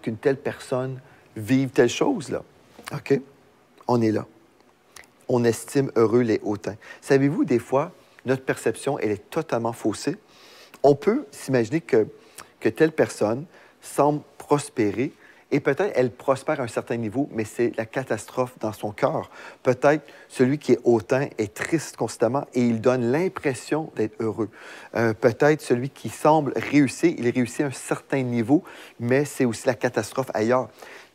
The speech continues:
Il, il ne faut pas se comparer. On ne veut pas se comparer. Ce qu'on veut faire, c'est juste croire la, la vérité. La vérité de Hébreux six dix, Dieu n'est pas injuste.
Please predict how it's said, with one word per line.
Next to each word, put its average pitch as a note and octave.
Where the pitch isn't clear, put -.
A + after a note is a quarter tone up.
Il, C#3
il C3+
ne C3+
faut C#3
pas A3
se -
comparer. A#2
On B2
ne A#2
veut A2
pas D3+
se -
comparer. G2
Ce -
qu'on B2+
veut G#2+
faire, D#3
c'est C#3+
juste D3
croire F#3
la, C3
la A#2
vérité. G2+
La A#2
vérité A#2+
de C3+
Hébreux A#2+
six G2
dix, F#3
Dieu A#2+
n'est B2
pas C#3+
injuste. A2+